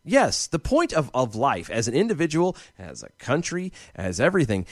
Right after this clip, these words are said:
is the fact that we're supposed to be ever growing. We're supposed to be changing. We're supposed to be getting better. We are supposed to be better, you know, yesterday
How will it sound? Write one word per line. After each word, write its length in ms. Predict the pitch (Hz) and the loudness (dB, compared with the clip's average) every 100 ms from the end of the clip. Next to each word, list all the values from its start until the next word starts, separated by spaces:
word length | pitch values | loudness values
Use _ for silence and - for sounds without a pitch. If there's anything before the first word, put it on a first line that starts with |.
| - | -12
is 240 | - 120 110 | -2 -2 0
the 100 | 110 | -2
fact 340 | - 135 143 | 0 -2 -2
that 100 | 95 | -6
we're 200 | 113 131 | -4 -4
supposed 520 | 120 117 - 123 117 | -4 -8 -4 -4 -4
to 100 | 117 | -8
be 320 | 101 107 107 | -6 -4 -4
ever 440 | - 135 135 135 123 | 0 0 2 0 0
growing. 520 | 107 104 104 87 85 | -4 -2 0 -2 -6
We're 80 | 92 | -8
supposed 380 | - 110 110 - | -6 -6 -6 -6
to 40 | |
be 220 | 104 104 | -8 -8
changing. 520 | 95 - 110 101 87 | -8 -6 -6 -6 -6
We're 120 | 85 95 | -8 -8
supposed 240 | - 107 | -8 -8
to 60 | - | -8
be 100 | 104 | -8
getting 240 | 107 104 | -6 -4
better. 220 | 107 107 | -2 -2
We 180 | 95 135 | 0 0
are 100 | 196 | 2
supposed 340 | - - 160 | 0 -2 -2
to 40 | - | -2
be 120 | 123 | -6
better, 500 | 107 160 185 160 151 - - - _ | 0 2 4 4 2 -4 -20 -20 _
you 220 | - 131 | -6 -2
know, 340 | 120 104 95 67 | 0 0 -2 -6
yesterday 1040 | 95 98 143 196 - 143 127 113 107 98 | -12 -2 0 0 -2 -2 0 2 0 -2